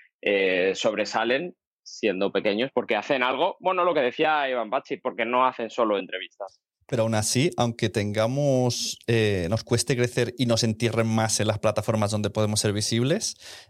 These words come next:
Speaker 2: en el fondo, si toda esta gente genera, o sea, hace que todo el país escuche podcast, por muy mal que lo hagamos, siempre tendremos más audiencia que ahora mismo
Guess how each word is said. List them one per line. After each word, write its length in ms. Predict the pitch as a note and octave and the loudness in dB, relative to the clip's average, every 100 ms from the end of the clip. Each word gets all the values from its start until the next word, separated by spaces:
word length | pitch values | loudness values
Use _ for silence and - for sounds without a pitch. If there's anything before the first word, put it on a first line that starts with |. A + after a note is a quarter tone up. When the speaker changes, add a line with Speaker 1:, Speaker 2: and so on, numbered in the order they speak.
| _ | _
Speaker 2:
en 240 | A#2+ A2+ A2 | -2 0 2
el 120 | A2 | 0
fondo, 340 | G#2+ A2+ A#2+ D3+ | 0 0 2 0
si 320 | - - G#2+ | 0 -2 -4
toda 380 | - A2+ A#2+ B2 | -2 0 2 0
esta 320 | A#2+ - B2 | 0 0 0
gente 440 | A2+ - A#2+ A#2+ A#2 | 0 -2 -2 -2 -2
genera, 640 | A2+ A#2 A#2 A2+ F2 - _ _ - | 0 2 2 2 0 -6 _ _ -4
o 60 | |
sea, 140 | - G2+ | 0 0
hace 200 | - A2+ | 0 0
que 100 | G#2+ | 0
todo 360 | - B2+ B2 | 2 2 2
el 100 | A#2+ | 2
país 320 | A#2 A#2+ B2+ - | 2 2 2 -2
escuche 360 | - A#2+ - | -4 -2 0
podcast, 580 | - B2 - D3 - - _ _ _ - | 0 -2 0 -2 -2 -8 _ _ _ 0
por 200 | A#2 G2+ | 0 2
muy 260 | A2+ A#2+ | 2 4
mal 200 | A#2+ B2 | 4 2
que 80 | B2+ | 2
lo 60 | B2 | 2
hagamos, 300 | A#2+ C3+ - | 2 0 -2
siempre 460 | - B2+ B2+ D3+ | 0 0 2 0
tendremos 360 | C3+ A#2 A#2+ A2+ | 0 2 2 4
más 200 | A#2 A2+ | 2 2
audiencia 340 | G#2 G#2+ G#2+ | 0 0 0
que 160 | - A#2 | 2 2
ahora 220 | G#2 F#2+ | 2 2
mismo 440 | E2+ - - A2 | 0 -2 -6 -10